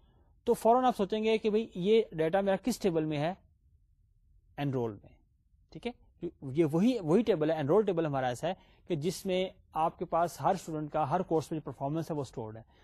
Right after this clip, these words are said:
تو آپ کو یہ تمام چیزیں یعنی کورس کوڈ اور اسٹوڈنٹ آئی ڈی اور جو مارکس ہیں وہی مل جائیں گے۔ تو جو آپ کا ہے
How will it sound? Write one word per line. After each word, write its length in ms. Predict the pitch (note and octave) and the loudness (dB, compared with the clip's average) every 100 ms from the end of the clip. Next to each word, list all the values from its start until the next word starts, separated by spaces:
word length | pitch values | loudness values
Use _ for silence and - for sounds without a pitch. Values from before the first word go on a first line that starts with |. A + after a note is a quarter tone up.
| _ | _
تو 80 | - | 4
آپ 140 | F3+ E3+ | 4 6
کو 80 | |
یہ 80 | G3 F#3+ | 4 4
تمام 300 | F3 F#3 G#3 | 4 4 2
چیزیں 340 | F3 C3 D3+ | 0 -2 -4
یعنی 220 | F3 D3+ | -6 -6
کورس 300 | D3+ D3+ D#3+ | -2 0 -2
کوڈ 340 | - D3 D#3 - | -2 -2 -2 -4
اور 100 | C#3+ | -14
اسٹوڈنٹ 320 | - D3 C3+ | -12 -10 -6
آئی 100 | C3 | -4
ڈی 160 | C#3+ F3 | -4 -6
اور 200 | E3 C#3 - _ - | -8 -10 -14 _ -18
جو 260 | D3 C#3 C3+ | -8 -6 -4
مارکس 380 | B2+ C#3+ - | -4 -4 -6
ہیں 80 | F3 - _ - | -10 -12 _ -8
وہی 140 | B2+ | -6
مل 160 | B2 A2 | -6 -8
جائیں 180 | G#2+ | -12
گے۔ 60 | A2 - - _ - - | -14 -20 -20 _ -20 -10
تو 80 | - - _ _ _ - | -8 -8 _ _ _ -10
جو 400 | D3+ A#3 C4+ - - | 2 6 8 6 2
آپ 280 | G3+ A3+ | 2 2
کا 180 | - A3+ | 2 2
ہے 240 | G#3+ A3+ | 4 4